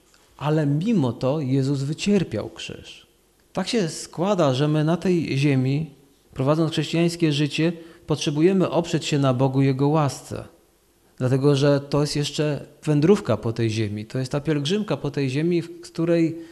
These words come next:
no, nie będą nas wszyscy lubić, nie wszyscy będą wam mówić miłe słowa i będzie jeszcze jakiś ucisk. Dlatego też nie możemy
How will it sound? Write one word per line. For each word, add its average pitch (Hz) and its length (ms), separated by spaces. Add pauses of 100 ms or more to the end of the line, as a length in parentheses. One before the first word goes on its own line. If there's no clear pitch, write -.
(300)
no, 175 400
nie 165 340
będą 175 300
nas 127 180
wszyscy 104 360
lubić, 127 520 (600)
nie 151 100
wszyscy 208 320
będą 151 240
wam 143 160
mówić 139 340
miłe 131 240
słowa 135 680 (420)
i 185 220 (160)
będzie 131 680
jeszcze 139 320
jakiś 143 340
ucisk. - 520 (840)
Dlatego 143 300
też 165 340
nie 160 140
możemy 160 420